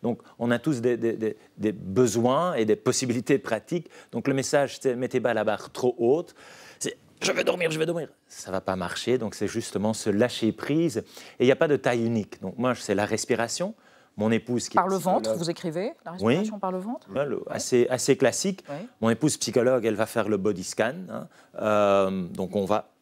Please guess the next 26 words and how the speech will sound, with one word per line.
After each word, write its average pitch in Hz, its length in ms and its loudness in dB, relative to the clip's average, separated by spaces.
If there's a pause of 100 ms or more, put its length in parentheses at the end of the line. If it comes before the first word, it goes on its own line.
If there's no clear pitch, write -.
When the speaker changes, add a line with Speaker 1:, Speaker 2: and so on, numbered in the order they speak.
(140)
Speaker 1:
avoir, 110 460 0
c'est - 180 -10
toujours 139 360 4
l'attention, 120 540 0
hein, 117 80 -8
on 107 40 -6
focalise 120 460 2
l'attention 110 440 -2
sur 104 220 -4
différentes 117 380 -2
parties - 280 -4
de 107 80 -2
notre 98 260 -4
Speaker 2:
Mhm. 87 60 -6
Speaker 1:
corps. 127 240 6
Speaker 2:
Mhm. - 160 -18 (340)
Speaker 1:
Et 113 40 0
donc 135 220 2 (260)
tout 151 100 0
ça 190 280 0
nous 139 160 -2
donne 143 240 4
des, 117 180 4
des, 113 220 0
des 110 160 0
moyens 120 760 2